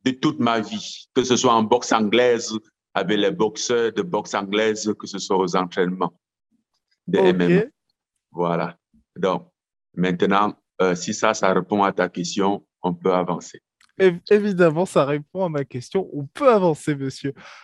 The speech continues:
Speaker 2: Pour ce combat-là, quel est, toi, ton, avant, avant de passer au pronostic, qu'est-ce qui fait que, justement, tu vas pouvoir déjouer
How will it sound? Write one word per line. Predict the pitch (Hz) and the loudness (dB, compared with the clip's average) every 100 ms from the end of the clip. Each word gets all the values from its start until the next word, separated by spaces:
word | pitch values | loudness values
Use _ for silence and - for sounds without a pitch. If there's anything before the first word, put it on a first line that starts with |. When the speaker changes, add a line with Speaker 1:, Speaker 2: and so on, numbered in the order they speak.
| - _ _ _ _ _ _ _ | -20 _ _ _ _ _ _ _
Speaker 2:
Pour | 226 - | -4 -4
ce | |
combat-là, | - 202 160 135 123 - _ _ _ | -4 0 0 0 -4 -10 _ _ _
quel | 190 190 | 0 2
est, | 254 | 0
toi, | - 175 214 247 _ | -4 -2 -2 -6 _
ton, | - 151 135 - _ _ | -12 -10 -10 -14 _ _
avant, | 233 226 175 - - | 0 2 0 -2 -4
avant | 156 156 | -2 -4
de | |
passer | 135 131 - | -4 -6 -4
au | 127 | -6
pronostic, | - 131 135 - 262 - | -6 -8 -8 -8 -10 -4
qu'est-ce | 254 - | -4 -4
qui | - 160 | -10 -12
fait | - 220 | -6 -6
que, | - | -4
justement, | 139 139 151 175 190 240 | -6 -6 -6 -6 -6 -6
tu | |
vas | - 135 | -4 -4
pouvoir | - 175 170 | -2 -2 -2
déjouer | 139 151 175 143 160 | -2 0 0 0 -4